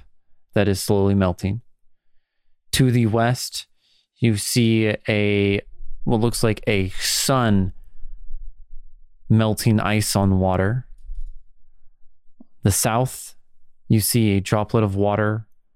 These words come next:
coming off of an icicle. And in the w-, uh, west, you see a stream breaking through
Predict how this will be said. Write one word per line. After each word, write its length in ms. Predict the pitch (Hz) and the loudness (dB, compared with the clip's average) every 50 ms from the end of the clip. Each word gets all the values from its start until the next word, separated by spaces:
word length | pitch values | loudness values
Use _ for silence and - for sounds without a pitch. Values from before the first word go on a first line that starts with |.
| _ _ _ | _ _ _
coming 260 | - - 107 107 101 101 | -2 0 2 4 4 4
off 180 | 98 98 - | 2 0 0
of 80 | 110 101 | 0 0
an 100 | 101 98 | 0 2
icicle. 640 | 98 104 101 - - 107 - - 117 113 117 113 - - - - - _ - - - - _ - - - _ _ - _ _ - | 2 0 0 -2 -2 -4 -2 -2 -2 -2 -2 -4 -10 -16 -20 -20 -20 _ -20 -20 -20 -20 _ -20 -20 -20 _ _ -20 _ _ 0
And 220 | 107 104 107 104 - | 2 2 2 0 0
in 260 | 113 107 104 104 101 | 0 2 2 2 2
the 80 | 98 98 | 2 2
w-, 240 | 95 95 101 101 - | 0 0 0 -2 -2
uh, 380 | - 101 92 92 92 92 95 98 - - | -2 -2 0 0 0 -2 -2 -4 -6 -4
west, 500 | - 113 117 120 - - - - - - - - - - - - - - - - - - - - | -2 -2 -2 -2 -4 -6 -8 -10 -12 -16 -16 -20 -20 -20 -20 -20 -20 -20 -20 -20 -20 -20 -2 0
you 160 | 110 104 95 | 0 2 2
see 280 | 90 - - 107 104 | 0 0 0 0 2
a 60 | 98 92 | 2 0
stream 640 | 92 - - - - 113 107 104 101 98 95 92 90 | -2 -4 -6 -2 0 2 2 4 4 4 2 2 0
breaking 480 | - 104 98 92 - - 101 92 90 | 0 0 -2 0 0 0 0 0 0
through 280 | 92 - 87 87 90 82 | 0 0 0 0 0 -2